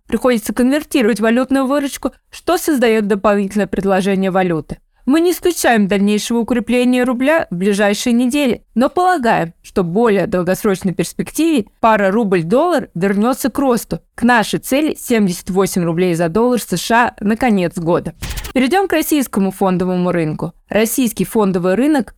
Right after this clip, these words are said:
вырос на один процент, несмотря на то, что у Сбербанка,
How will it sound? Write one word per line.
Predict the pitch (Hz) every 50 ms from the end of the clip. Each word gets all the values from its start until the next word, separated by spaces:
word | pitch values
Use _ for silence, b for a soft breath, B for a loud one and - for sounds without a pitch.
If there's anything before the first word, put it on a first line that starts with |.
| - -
вырос | 175 202 226 214 208 -
на | 233 226 233
один | 240 247 220 240 208 190
процент, | - 190 180 190 - 269 262 262 - -
несмотря | 180 - - 196 196 208 220 220
на | 214 214 202
то, | 220 196
что | - - 196 -
у | 214 208
Сбербанка, | 180 180 202 220 220 208 285 339 381 359 320 - - -